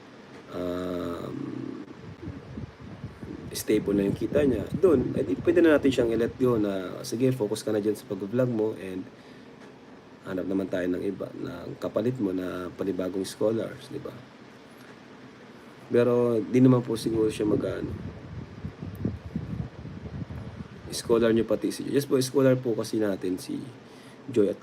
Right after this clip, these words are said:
wala po siyang kakayanang pag-aralin yung kanyang sarili. Kaya di po natin siya <laughs> pwedeng i-let go. I-compare niyo na lang po si Joy at si Rachel, yung kanilang katayuan ngayon. Yun na lang,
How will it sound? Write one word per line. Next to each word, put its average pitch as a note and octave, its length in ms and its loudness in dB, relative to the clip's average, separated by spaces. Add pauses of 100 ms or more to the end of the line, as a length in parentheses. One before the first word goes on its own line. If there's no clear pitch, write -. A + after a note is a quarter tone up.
wala A#2 240 6
po A#2 160 0
siyang A2+ 240 2
kakayanang G#2+ 880 4 (240)
pag-aralin G#2 480 2
yung G2+ 140 2
kanyang G2 260 0
sarili. F2+ 480 -2 (1300)
Kaya F#2+ 260 0 (640)
di B2 80 2
po B2+ 160 4
natin B2+ 160 4
siya B2 160 -2
<laughs> - 40 2
pwedeng A#2+ 280 10
i-let G#2+ 320 2
go. F#2+ 160 2 (240)
I-compare F3 320 8
niyo F3 160 12
na D#3+ 80 12
lang B2+ 160 8
po B2+ 240 4
si - 160 -6
Joy A2+ 160 6
at G#2+ 160 0
si G2+ 320 4
Rachel, F2 480 0
yung B2+ 120 -2
kanilang F#2+ 300 0
katayuan F#2+ 460 0
ngayon. F2+ 400 -6
Yun A#2 100 6
na D3 80 12
lang, B2 120 8